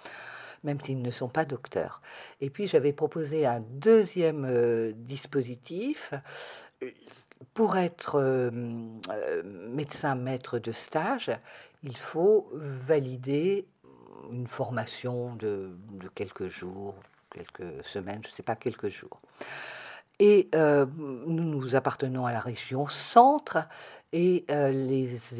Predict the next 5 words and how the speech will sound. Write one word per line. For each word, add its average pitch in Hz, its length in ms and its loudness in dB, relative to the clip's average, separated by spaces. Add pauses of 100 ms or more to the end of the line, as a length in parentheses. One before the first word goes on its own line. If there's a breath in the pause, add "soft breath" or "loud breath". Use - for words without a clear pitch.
les 107 440 -6
médecins 135 720 0
relèvent 151 760 -2
de, 143 480 0
euh, 107 580 -6